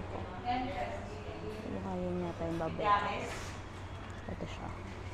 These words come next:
Ayan yung prices. Ayan, tapos na ako.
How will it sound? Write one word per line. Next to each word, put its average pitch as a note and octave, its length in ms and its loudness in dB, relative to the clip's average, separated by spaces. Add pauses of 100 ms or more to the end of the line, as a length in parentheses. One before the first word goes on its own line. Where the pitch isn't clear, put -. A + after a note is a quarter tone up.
(840)
Ayan C#4 800 2
yung D#3+ 120 0
prices. D3+ 560 -2 (3500)
Ayan, D4+ 320 12
tapos D4 320 12
na D4+ 160 12
ako. D4 100 12